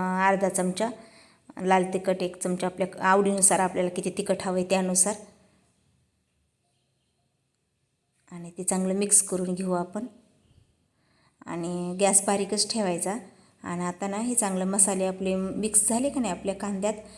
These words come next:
की नंतर आपण जी मसूरची डाळ आपली धुवून, अ, ठेवलेली ती भिजत घालत ठेवली होती का,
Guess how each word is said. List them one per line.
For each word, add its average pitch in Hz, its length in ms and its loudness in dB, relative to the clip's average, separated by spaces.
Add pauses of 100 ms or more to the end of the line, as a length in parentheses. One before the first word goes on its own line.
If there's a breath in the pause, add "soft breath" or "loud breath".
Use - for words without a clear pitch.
(260 loud breath)
की 196 60 0
नंतर 190 320 0
आपण 180 300 -2
जी 180 120 0
मसूरची 185 540 2
डाळ 180 240 0
आपली 180 320 -4
धुवून, 190 420 -2
अ, 180 420 -4
ठेवलेली 208 560 -2
ती 180 360 -2
भिजत 196 720 -2
घालत 202 220 0
ठेवली 220 340 -2
होती 262 180 -2
का, 226 120 0